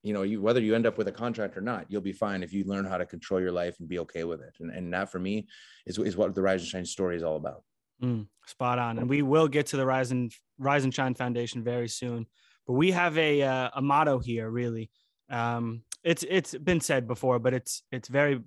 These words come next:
Speaker 2: it pertains to us very, very specifically, is make your own path, you know, essentially meaning to follow your dreams and not necessarily be held to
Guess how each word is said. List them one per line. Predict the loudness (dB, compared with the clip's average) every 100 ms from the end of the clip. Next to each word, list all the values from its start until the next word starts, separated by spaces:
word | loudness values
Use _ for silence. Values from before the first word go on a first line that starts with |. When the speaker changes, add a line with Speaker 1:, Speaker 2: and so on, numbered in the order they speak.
| -8
Speaker 2:
it | -4
pertains | -2 0 2 0
to | -2 -4
us | -4 -6 -14 -14
very, | -2 0 0 -2
very | -4 -6
specifically, | -8 -10 -12 -12 -10 -10 -10
is | -12 _ _ _ _
make | 0 0 2
your | 2
own | 2 2 0
path, | -2 -4 -6 -10
you | -6
know, | -4 -6 _ _ _ -6
essentially | 0 2 2 4
meaning | 4 4
to | 0
follow | 0 2 4 4
your | 2
dreams | 0 -2 0 0 -2
and | -2 -4 -6 -2
not | 0 2
necessarily | 2 0 0 0
be | 0 -2
held | 0 -2 -2
to | -4 -2 -2